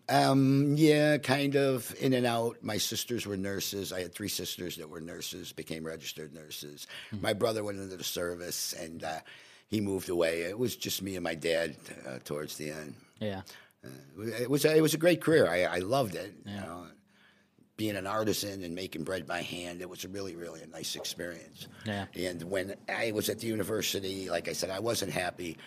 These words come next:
Speaker 1: I got out of there. I knew I had to start something. And it, for, for the longest time, it was gonna be a pizza pasta shop.
Speaker 2: Hmm.
Speaker 1: And that trip to South America really changed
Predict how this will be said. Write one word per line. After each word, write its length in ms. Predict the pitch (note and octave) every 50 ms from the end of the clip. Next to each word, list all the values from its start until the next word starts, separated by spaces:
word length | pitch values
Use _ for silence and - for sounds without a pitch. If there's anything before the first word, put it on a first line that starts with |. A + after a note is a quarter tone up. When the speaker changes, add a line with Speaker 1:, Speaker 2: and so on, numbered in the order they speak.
| - - - - - -
Speaker 1:
I 120 | F#2+ G#2
got 240 | A2 G#2+ A2+ G#2+ A2
out 180 | G#2 G2+ G2 G2+
of 80 | F#2+
there. 240 | E2 F2+ F2 F2+ F#2 F2
I 80 | E2
knew 240 | E2 F2 G2+ A2 G#2
I 120 | F#2+ F#2
had 420 | F2 - - - F#2+ F#2+ F2+ F2 -
to 80 | -
start 420 | - - - - E2+ D#2+ D#2+ D#2 - _
something. 420 | - - - C2+ B1+ - - C2+ A#1+
And 100 | - D2
it, 140 | C#2 D2 D2+ -
for, 240 | - - - E2 D2+ - - _ - - - -
for 400 | - D#2 D2 D2 D2 C#2+ - - - - - - _ _ -
the 80 | F#2+ G2+
longest 480 | G#2+ A2+ B2+ C3 C3 B2 A2 F#2+ -
time, 260 | - A2 G#2 F#2+ E2+
it 80 | E2+ F2
was 120 | - F#2+ -
gonna 160 | - F2+ F2
be 120 | E2 F2+ D#2
a 20 |
pizza 400 | - - - B2+ A2+ - - G2
pasta 480 | E2 - F2+ F2 D#2+ D#2+ - - - -
shop. 320 | - - - - - - - _ _
Speaker 2:
Hmm. 120 | - C#3 A#2 - - - - - - - - - - _ _
Speaker 1:
And 140 | - D#2 E2
that 140 | F2+ G2 F#2+
trip 220 | - - A2+ - -
to 80 | G2
South 320 | F#2 - A#2 A2 G#2 F#2+ -
America 540 | G2+ G2+ G2 G2 F#2 E2+ E2+ - F#2+ F2 D#2+ D2+ D#2+ E2+
really 340 | G2+ A#2+ B2+ B2+ B2 A#2+ A2+
changed 720 | - - - - A2 A2 G#2 G#2 G2+ E2+ - - -